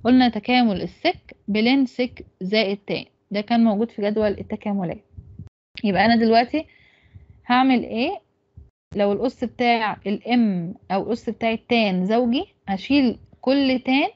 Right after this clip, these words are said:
تربيع واحط مكانها سك تربيع ناقص واحد وابدأ احل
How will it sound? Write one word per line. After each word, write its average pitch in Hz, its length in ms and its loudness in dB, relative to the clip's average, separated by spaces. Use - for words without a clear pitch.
تربيع 233 480 2
واحط - 280 -4
مكانها 254 360 2
سك 262 280 -8
تربيع 233 300 -2
ناقص 208 320 -2
واحد 339 280 0
وابدأ 254 260 2
احل 254 340 -4